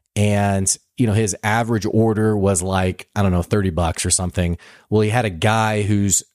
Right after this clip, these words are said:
this person's average order was like two hundred bucks because this guy bought protein powder for, like, the entire gym or, like, his gym buddies or whatever. And what this guy did in his two hundred dollar order was he asked the, the, the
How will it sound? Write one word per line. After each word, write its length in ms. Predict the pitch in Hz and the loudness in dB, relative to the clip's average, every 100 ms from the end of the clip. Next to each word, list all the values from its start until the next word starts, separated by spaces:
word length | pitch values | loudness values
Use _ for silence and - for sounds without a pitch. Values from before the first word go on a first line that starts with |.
| - | -8
this 180 | 107 104 | -2 -2
person's 500 | - 147 147 123 107 - | 0 -2 0 -2 -2 -2
average 320 | 104 98 92 | -2 -2 -2
order 340 | 98 101 101 | 2 2 2
was 160 | 95 95 | 0 0
like 200 | 90 85 | -2 -4
two 200 | - 117 | -2 -2
hundred 480 | - 127 135 127 80 | 0 -2 0 -2 -2
bucks 440 | 82 87 - - - - - - | -4 -4 -4 -4 -6 -20 -16 -4
because 300 | 107 117 98 | 0 0 0
this 140 | - | -2
guy 260 | - 107 110 | 0 0 0
bought 480 | 85 95 95 98 _ _ _ _ - | 0 0 0 -2 _ _ _ _ -6
protein 400 | - 131 - 113 | -2 -2 -2 -4
powder 280 | - 104 104 | 0 0 0
for, 100 | 110 | 0
like, 120 | 101 | 0
the 100 | 101 | 0
entire 360 | 92 104 95 87 | 0 0 0 -2
gym 480 | 80 90 87 87 | 0 0 2 2
or, 40 | 87 | 2
like, 140 | 87 | 0
his 100 | 85 | -2
gym 240 | - 90 85 | 0 0 0
buddies 360 | 85 82 82 | 0 0 -2
or 120 | 82 | -2
whatever. 520 | 85 87 80 80 80 - _ - - - _ 117 | -2 0 -2 -4 -6 -8 _ -20 -20 -20 _ 0
And 160 | 107 | 2
what 100 | 123 | 2
this 160 | 127 - | 0 -2
guy 220 | 113 107 | 0 0
did 260 | 92 156 127 | 2 2 2
in 80 | |
his 140 | 107 - | -2 -2
two 100 | 113 | 0
hundred 80 | 104 | 0
dollar 220 | 98 104 | 0 0
order 260 | 190 175 | 0 0
was 180 | 131 117 | 0 0
he 140 | 113 - | -2 -2
asked 460 | 107 113 - - - _ - | -2 -2 -4 -8 -14 _ -8
the, 600 | 104 107 101 101 101 - - | -2 2 2 2 0 -2 0
the, 300 | 101 95 - _ - 339 | 2 2 -2 _ -18 -8
the 220 | 107 | -2